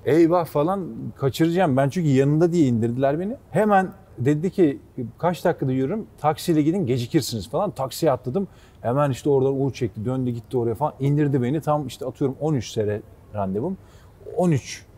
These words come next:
on iki elli dokuz falan geldim. Yana yıkıla arıyorum böyle. "Nerede, nerede bu sokak?" bilmem ne. Bakıyorum falan.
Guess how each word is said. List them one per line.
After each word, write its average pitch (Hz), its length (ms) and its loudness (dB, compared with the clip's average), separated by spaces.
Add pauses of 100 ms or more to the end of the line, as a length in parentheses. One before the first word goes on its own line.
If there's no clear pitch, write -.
(140)
on 151 140 0
iki 127 200 0
elli 104 100 -2
dokuz - 240 -8
falan 139 220 -2
geldim. 117 360 2 (520)
Yana 151 200 -2
yıkıla 151 300 0
arıyorum 139 340 0
böyle. 117 220 -2
"Nerede, 131 460 -2
nerede 139 320 -2
bu 113 60 -8
sokak?" 147 500 -8
bilmem 139 400 -6
ne. 139 140 -6
Bakıyorum 135 400 -6
falan. 175 320 -6